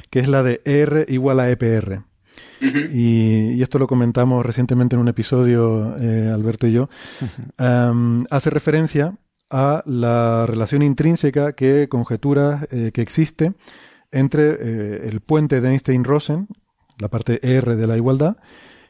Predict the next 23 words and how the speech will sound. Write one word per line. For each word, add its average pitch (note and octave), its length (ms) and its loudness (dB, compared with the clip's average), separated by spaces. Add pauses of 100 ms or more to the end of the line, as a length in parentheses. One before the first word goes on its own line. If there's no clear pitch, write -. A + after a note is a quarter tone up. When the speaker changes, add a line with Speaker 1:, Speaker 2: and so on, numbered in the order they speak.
(140)
Speaker 1:
y, D#3+ 360 2 (120)
eh, A#2+ 580 2
el C3+ 120 0
entrelazamiento B2 640 0
cuántico, D3+ 540 -2 (560)
que B2 420 0
es A#2+ 220 -6
la A#2 120 0
parte A#2+ 240 -2
de A#2+ 100 2
P C3 140 0
R C#3+ 200 0
por A2 260 -8 (180)
Einstein, A#2+ 520 0 (220)
Einstein-Podolsky-Rosen, B2+ 1200 0 (440)
que - 80 -6
es A2+ 40 -2
la A#2+ 60 0
otra A2+ 180 -2
parte A2+ 240 -2
de A2 40 0
la A2+ 60 0
igualdad. G#2+ 400 0